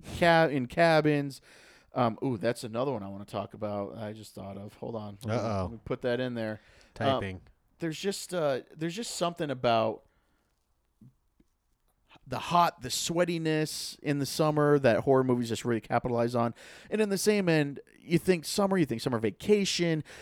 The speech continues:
Speaker 1: vacation, you think family. You get a lot of funny stuff going on with when you get family together. So,
Speaker 2: Mm-hmm.
Speaker 1: so that right away, any movie that has to deal with, uh, with family or that has to do with comedies or horror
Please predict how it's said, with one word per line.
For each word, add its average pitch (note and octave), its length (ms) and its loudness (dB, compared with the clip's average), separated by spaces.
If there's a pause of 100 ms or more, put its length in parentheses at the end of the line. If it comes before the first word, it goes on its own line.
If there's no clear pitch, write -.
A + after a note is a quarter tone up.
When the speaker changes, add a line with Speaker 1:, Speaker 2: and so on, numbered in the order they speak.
(300)
Speaker 1:
vacation, E3+ 560 4
you A2+ 60 2
think A2 180 -4
family. E3+ 580 4
You C3 140 2
get C3+ 180 6
a B2 40 2
lot D3+ 280 0
of C#3+ 80 2
funny D3 380 0
stuff B2 320 2
going A#2 280 4
on G#2 460 0
with A2 380 2
when B2+ 160 0
you A#2+ 40 2
get A#2+ 180 4
family B2 380 2
together. G2 400 -4
So, G#2+ 300 2 (180)
Speaker 2:
Mm-hmm. A#2+ 200 -6
Speaker 1:
so D#3 180 8
that F3 260 2
right D#3 220 0
away, C3+ 520 4 (300)
any F3+ 280 -2
movie D#3 380 6
that B2 180 4
has A#2+ 220 0
to A#2+ 100 -8
deal A#2 260 4
with, G#2+ 480 0
uh, G2+ 320 0
with - 140 -8 (160)
family D3+ 520 4
or A#2 240 4
that C3 120 0
has C#3 160 -2
to C#3 80 -12
do C3 180 4
with G#2+ 160 2
comedies C3+ 540 2
or G#2 80 2
horror B2 420 6